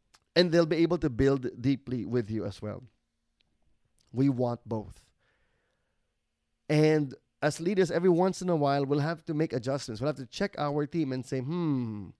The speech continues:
am I still doing this? Am I still building on this area? Maybe I've gotten, you know, gotten my mind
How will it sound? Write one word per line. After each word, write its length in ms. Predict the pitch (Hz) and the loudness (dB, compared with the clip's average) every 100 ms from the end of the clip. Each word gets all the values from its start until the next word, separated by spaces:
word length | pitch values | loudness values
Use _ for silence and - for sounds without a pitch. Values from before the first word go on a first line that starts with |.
| _ _ _ _ _ _ | _ _ _ _ _ _
am 180 | 156 165 | 2 2
I 120 | 160 | 2
still 600 | 156 - 185 175 151 143 - _ _ _ - | -2 -2 2 4 4 0 -6 _ _ _ 4
doing 400 | 147 156 143 127 | 6 8 6 0
this? 280 | 113 90 - | -4 -8 -2
Am 140 | 147 | 0
I 100 | 151 | 0
still 480 | - - 175 160 156 _ _ 117 | -2 0 2 2 0 _ _ -2
building 380 | 143 156 151 120 | 4 4 2 0
on 140 | 131 | -2
this 160 | 123 - | -4 -2
area? 420 | 127 120 113 107 | 0 0 -2 -2
Maybe 280 | 143 156 151 | 0 2 2
I've 140 | 131 | 2
gotten, 540 | 147 143 135 143 135 - | 2 2 0 -2 -4 -4
you 80 | |
know, 160 | 143 113 - - | -4 -4 -8 -6
gotten 260 | 123 151 139 | 2 2 2
my 120 | 143 | -2
mind 440 | 131 139 139 131 | 0 -2 -2 -4